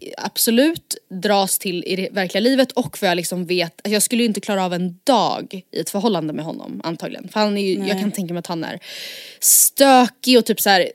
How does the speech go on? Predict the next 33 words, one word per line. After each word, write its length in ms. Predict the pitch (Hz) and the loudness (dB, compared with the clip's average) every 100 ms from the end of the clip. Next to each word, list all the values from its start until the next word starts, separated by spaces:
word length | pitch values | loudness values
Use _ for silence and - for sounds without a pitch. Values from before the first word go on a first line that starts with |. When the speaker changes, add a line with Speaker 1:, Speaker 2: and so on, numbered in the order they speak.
| - _ - - | -12 _ -10 -8
Speaker 1:
halvt 440 | - 240 226 - - | -2 0 0 -4 -4
o-, 120 | 254 | -2
semi-otrogen 1160 | - - 262 247 220 202 196 - 254 233 208 214 | 2 2 4 4 4 2 0 2 2 2 2 0
så 120 | 202 | 0
fort 160 | 196 190 | -6 -6
han 120 | 202 | -4
går 140 | 190 190 | -2 -2
ut. 460 | 196 190 190 - - _ _ - | -2 -2 -8 -12 -12 _ _ -6
Alltså 360 | 208 208 185 | -2 0 0
så 100 | 185 | 0
här 120 | 185 | 0
riktig 460 | 190 - - 208 180 | 0 -6 -8 -2 -2
rockstar 1000 | 170 196 202 - - - 202 180 170 160 - - - | 0 -2 -2 -2 0 2 2 2 0 -4 -12 -20 -8
som 260 | 196 185 | -4 -4
då 240 | 165 - - | -4 -6 -4
så 100 | 202 | -2
här 80 | |
luktar 360 | 208 - - 180 | -2 -4 -2 -2
fimp 460 | - 196 185 151 - | -2 -4 -2 -2 -2
och 60 | 170 | -4
använder 440 | 185 180 175 170 165 | -2 -2 -4 -4 -6
ingen 260 | 165 170 | -4 -6
deo 280 | 185 165 135 | -6 -6 -8
typ. 200 | - - - - - - - | -8 -12 -18 -20 -20 -20 -2
Eh, 340 | 208 196 185 - _ _ _ | 2 4 2 -2 _ _ _
medans 380 | 208 240 220 - | 2 2 4 0
jag, 120 | 208 - | -2 -2
medans 300 | 226 208 196 | 0 0 0
jag 80 | 196 - | 0 2
älskar 460 | 214 185 - 208 | 0 0 -2 -2
att 80 | 185 | -2
Oscar 360 | 190 - 196 185 | -4 -4 -4 -4
är, 180 | 170 | -6